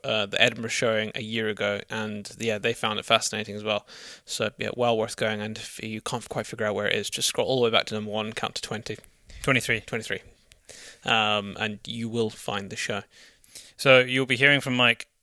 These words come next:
Speaker 2: at the end about that. Uh, but the bulk of this podcast we recorded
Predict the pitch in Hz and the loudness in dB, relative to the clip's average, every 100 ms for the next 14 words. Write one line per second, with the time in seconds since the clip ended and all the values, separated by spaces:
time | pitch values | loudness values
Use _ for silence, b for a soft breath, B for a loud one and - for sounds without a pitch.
0 | - 131 123 120 110 120 - 120 113 113 | 2 2 4 2 0 -2 -8 0 0 2
1 | 107 113 - b b - 120 113 113 120 | -2 -2 -6 b b 0 4 4 2 0
2 | 127 110 127 156 151 113 104 - 113 101 | -2 0 6 6 6 0 -4 0 -2 0
3 | 117 113 120 - - 120 107 104 123 110 | -2 -2 -4 -10 -6 -6 -6 -4 -2 -2
4 | 110 104 | -2 -6